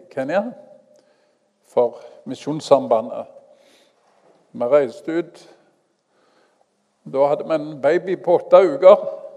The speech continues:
og vi fikk fire der ute, så vi fikk fem til sammen da. Så vi har,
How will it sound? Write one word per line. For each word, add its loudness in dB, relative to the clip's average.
og -10
vi -6
fikk -2
fire 0
der 4
ute, -4
så -14
vi -2
fikk -4
fem -4
til -10
sammen -2
da. 0
Så -6
vi -8
har, -2